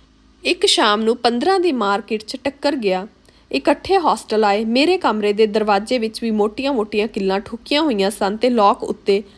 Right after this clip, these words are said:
ਲੌਕ ਚਾੜਿਆ ਹੋਇਆ ਸੀ। ਮੈਂ ਹੱਕਾ-ਬੱਕਾ ਰਹਿ ਗਿਆ।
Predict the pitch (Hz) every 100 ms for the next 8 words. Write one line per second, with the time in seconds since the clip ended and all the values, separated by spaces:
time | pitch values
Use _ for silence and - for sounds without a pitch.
0 | _ _ _ - 233 226 262 - 196 180
1 | 196 233 226 175 175 196 214 - _ -
2 | 262 349 311 - 370 339 - 240 214 180
3 | 202 208 202